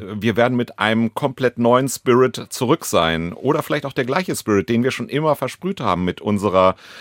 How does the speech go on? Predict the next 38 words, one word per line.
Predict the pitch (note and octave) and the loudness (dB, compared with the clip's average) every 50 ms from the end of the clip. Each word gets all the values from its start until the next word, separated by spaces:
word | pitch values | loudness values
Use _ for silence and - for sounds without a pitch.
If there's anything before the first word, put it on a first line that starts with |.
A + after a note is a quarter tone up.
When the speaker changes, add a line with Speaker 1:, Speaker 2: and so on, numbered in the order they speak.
| - - - - _ _ | -20 -20 -20 -20 _ _
Speaker 2:
äh, | - F2 - - G#2+ - C3+ B2 A#2 - - - | -10 -4 -2 -2 0 4 4 2 2 2 0 0
erfolgsverwöhnten, | A2+ G2+ F2 G#2 G#2+ G#2+ G#2 - - G2+ G2 G2 G2 F#2+ F#2+ G2 | 0 2 2 2 2 2 0 -2 -2 -2 -2 0 0 0 -2 -4
äh, | E2+ - G2 F#2+ F#2 F#2 F#2 F#2 F2+ | -4 -2 0 2 4 4 4 2 0
Show. | - - C3+ G#2+ F#2+ | 0 2 4 4 4
Und | F2 D2 G2 G2 G2 | 4 2 -2 -2 -2
insofern | F#2 A#2 A2 C#3+ C#3+ D#3 C3+ A#2+ | -2 0 0 0 0 0 -2 -2
ist | A2 A2 | -2 -4
es | B2 A#2 - | -6 -8 -6
ein | - - G2+ G#2 G#2+ A2+ G#2+ | -2 0 2 2 2 2 0
super | G2 B2 C#3 - E3+ C#3+ B2 | -2 -4 -4 0 0 0 0
gewählter | A#2+ A2 G2+ A2 A2+ G#2+ - A2 G2 - | 0 0 0 0 0 0 -2 -4 -4 -4
Titel. | - C#3 D3+ - - D3 C#3 C3 C3 B2+ - - - - - - - - - - - - D2+ F#2 | -6 -10 -8 -4 0 2 2 2 2 0 -4 -12 -20 -20 -20 -20 -20 -20 -20 -20 -20 -18 -16 -8
Wir | G#2+ G#2 B2 A#2+ G#2 | -2 2 2 4 4
werden | A2+ A#2 C#3 D#3 D#3 D3+ | 4 4 4 2 0 -4
ein | - G#2+ A#2 A#2+ B2 B2+ B2+ B2+ B2 B2 B2+ B2 B2 | -2 0 2 2 2 2 2 0 0 0 0 0 2
modernes | B2 B2 A#2 A#2 B2 C3 D#3+ D#3+ D3 - - | 2 2 4 4 4 4 2 0 -4 -2 -2
Märchen | A2 A2 A#2 D3 D#3+ - E3+ F3 | 0 0 0 -2 -4 -6 -8 -8
zeigen. | - - E3 D3+ D#3+ E3+ E3+ E3 E3+ E3 | -6 -4 -4 -4 -4 -4 -4 -6 -6 -6
Es | D3 - - | -6 -8 -8
gibt | - - - | -12 -12 -10
viele | F3 F#3 G#3+ | -8 -6 -4
Neuerungen | E3+ C3+ C#3 D3+ F3+ F#3+ F3 D3 C3+ B2 | -4 -2 0 0 0 0 0 0 0 2
dabei. | A2+ G#2+ G2 E2+ G2 G2 A#2 C3 - | 2 2 2 2 2 2 2 2 2
Auch | - A2+ A#2 A#2+ B2+ | 2 2 4 4 2
Speaker 1:
Mhm. | A2 C3+ A2 | 0 -4 -4
Speaker 2:
wir | G#2+ G#2+ | -4 -4
haben, | A2 G2+ G2+ | -4 -4 -2
wir | G2+ | -2
werden | A2 A#2 A#2+ A#2+ | -2 -2 -2 -2
eine | G2+ G#2 A2 A2 | -2 -2 -2 -2
Sprecherin | G#2 - - - - - - D3+ C3+ C3+ C3 B2+ | -2 -4 -6 -6 -6 -6 -6 -6 -6 -6 -4 -2
dabei | A#2+ A#2 G#2+ - A2+ A2 A#2+ A#2+ | -2 -2 0 2 2 2 2 0
haben, | A2+ A#2+ A2+ G#2+ A2 A2 A2 A2+ A2 A2 - | -2 -2 -2 0 0 0 0 0 0 -2 -2
die | A2 A2+ G#2+ | -2 -2 -2
sehr | F#2+ F#2+ A#2+ C3 C#3+ | 0 0 2 2 2
poetisch | - - C#3+ A#2+ G#2 C2+ F2 A#2+ B2 B2 - C3+ A#2 A2+ - - - - - E2 | 2 0 -2 -2 -2 -2 -2 -4 -4 -2 -2 -2 -2 0 -2 -2 -2 -4 -6 -10
die, | - A2 G#2 A2 A2 G#2+ G#2+ G#2+ G#2+ A2 A2 A2 A2 G#2+ A2 G#2 | -12 -12 -8 -6 -4 -4 -2 -2 -2 -2 -2 -2 -2 -2 -2 -4
ähm, | G#2 F#2 - - G2+ G2+ G2 G2+ G2+ G2+ G2+ G2+ G2+ G2+ G#2 G2+ | -4 -6 -4 -2 0 2 2 2 2 0 -2 -2 -2 -2 -4 -4